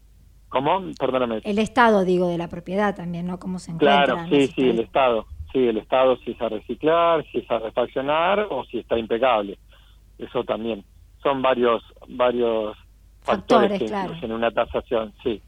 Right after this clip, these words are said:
Speaker 1: sí, sí.
Speaker 2: Bueno, esperemos.
Speaker 1: Antes se acostumbraba a tasar por metro cuadrado, pero bueno, ya ahora, eh, no, ahora son muchos los factores que, que inciden.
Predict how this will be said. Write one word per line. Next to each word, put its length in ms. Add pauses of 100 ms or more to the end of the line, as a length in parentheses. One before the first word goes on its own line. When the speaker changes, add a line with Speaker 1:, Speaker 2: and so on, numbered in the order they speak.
Speaker 1:
sí, 200
sí. 140 (580)
Speaker 2:
Bueno, 300
esperemos. 400
Speaker 1:
Antes 140
se 60
acostumbraba 640
a 40
tasar 360
por 160
metro 260
cuadrado, 400
pero 160
bueno, 220 (100)
ya 120
ahora, 600
eh, 340 (100)
no, 240
ahora 340
son 220 (140)
muchos 280
los 80
factores 420
que, 240 (220)
que 120
inciden. 460